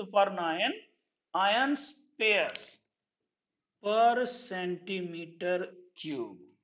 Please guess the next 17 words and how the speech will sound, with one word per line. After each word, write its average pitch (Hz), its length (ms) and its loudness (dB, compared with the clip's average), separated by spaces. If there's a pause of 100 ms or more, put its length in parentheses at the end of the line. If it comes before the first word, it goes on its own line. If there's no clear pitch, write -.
(960)
This 208 240 -4
question 185 600 -6
came 196 340 -6 (540)
in 143 140 -10
the 180 200 -2
medical 151 520 -6
exam. 143 420 -4
What 175 180 -2
do 180 80 -2
you 180 120 -4
mean 165 300 -8
by 185 160 4
Roentgen? 143 760 -2
So 151 140 -10
Roentgen 151 480 -6
is 170 100 -4
what? 202 240 2